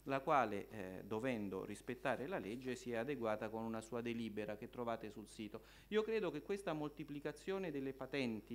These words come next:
e delle certificazioni sia esattamente il contrario dell'esigenza di semplificazione della documentazione. E viceversa il sistema di una banca dati,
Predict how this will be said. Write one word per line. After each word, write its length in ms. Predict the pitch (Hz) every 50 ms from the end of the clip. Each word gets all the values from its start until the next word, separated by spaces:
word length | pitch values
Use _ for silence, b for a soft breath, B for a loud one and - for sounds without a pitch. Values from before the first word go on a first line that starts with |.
| 117 120
e 60 | 120 127
delle 220 | 139 147 139 127
certificazioni 880 | - - 135 - - 156 156 170 170 185 185 185 - 131 120 117 117 120
sia 140 | - 165
esattamente 580 | 160 156 170 165 - 180 170 156 127 120 - 139
il 100 | 135 -
contrario 640 | - 175 175 165 - 139 127 110 104 101 107 110
dell'esigenza 800 | 113 123 127 139 135 139 151 143 139 139 123 110 101 - - 110
di 140 | 123 151 143
semplificazione 1120 | - - 170 170 165 - 135 127 120 135 139 - 165 160 - - - 113 107 107 107 110 - B B B
della 300 | B 135 131 120 120 120
documentazione. 880 | 120 120 110 117 117 113 110 107 - 107 104 - - - 98 95 - - - B B B B B B
E 100 | B 135
viceversa 600 | 127 127 127 123 - 151 147 175 180 160 - -
il 60 | 117 110
sistema 460 | - 117 - - 170 180 185 180 156
di 120 | 143 143
una 280 | 156 180 180 165 143 131
banca 420 | 139 151 160 165 165 - - 156
dati, 480 | 147 160 160 151 127 110 - - 107